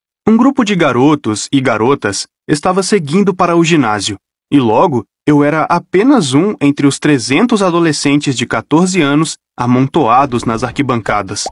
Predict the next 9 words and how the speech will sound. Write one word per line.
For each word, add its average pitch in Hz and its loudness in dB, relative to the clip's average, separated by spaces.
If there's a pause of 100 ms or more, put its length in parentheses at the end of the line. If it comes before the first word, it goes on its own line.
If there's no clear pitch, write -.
(380)
Uma 220 2
banda 123 0 (200)
tocava 185 -2
um 196 0
grito 202 -2
de 185 0
guerra 131 -2
da 117 -2
escola 110 -2